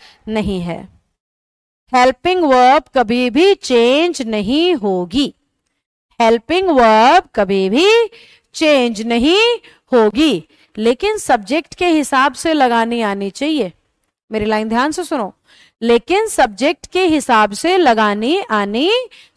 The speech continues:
चाहिए। क्या कह रहे हो मैम? देखो बेटा, सपोज मेरा सब्जेक्ट ही है और मेरा ऑब्जेक्ट मी है।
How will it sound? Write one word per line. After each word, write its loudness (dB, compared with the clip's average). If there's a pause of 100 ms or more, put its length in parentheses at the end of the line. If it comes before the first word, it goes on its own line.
चाहिए। 2
क्या 0
कह 2
रहे 2
हो 0
मैम? 0 (440)
देखो 0
बेटा, -2 (520)
सपोज 2
मेरा 2
सब्जेक्ट 0
ही 0
है 0 (1400)
और 2
मेरा 4
ऑब्जेक्ट 2
मी 0
है। -4